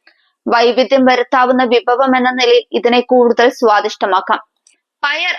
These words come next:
അണ്ടിപ്പരിപ്പ്, മുട്ട, ഇറച്ചി എന്നിവയൊക്കെ ചേർത്ത് സ്വാദ് കൂട്ടാം. ആപ്പിൾ പോലുള്ള പഴങ്ങൾ ചേർത്തും സാലഡ് കൂടുതൽ രുചികരമാക്കാം. തൈരോ യോഗേർട്ടോ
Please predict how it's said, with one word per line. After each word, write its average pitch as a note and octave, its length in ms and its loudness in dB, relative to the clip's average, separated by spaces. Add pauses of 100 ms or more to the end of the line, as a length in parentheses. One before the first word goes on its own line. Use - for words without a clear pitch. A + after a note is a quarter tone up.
(200)
അണ്ടിപ്പരിപ്പ്, D4 640 0 (180)
മുട്ട, A#3 280 -2 (280)
ഇറച്ചി B3 420 0
എന്നിവയൊക്കെ B3 520 0
ചേർത്ത് A#3+ 280 0 (120)
സ്വാദ് G#3 440 -2
കൂട്ടാം. G3 260 -2 (500)
ആപ്പിൾ A#3 360 0 (100)
പോലുള്ള C4 280 2 (100)
പഴങ്ങൾ A#3+ 420 0
ചേർത്തും C4+ 300 0 (160)
സാലഡ് A#3+ 440 0
കൂടുതൽ A#3+ 320 0 (160)
രുചികരമാക്കാം. G#3 760 -2 (600)
തൈരോ E4+ 380 -4 (140)
യോഗേർട്ടോ D#4+ 480 -2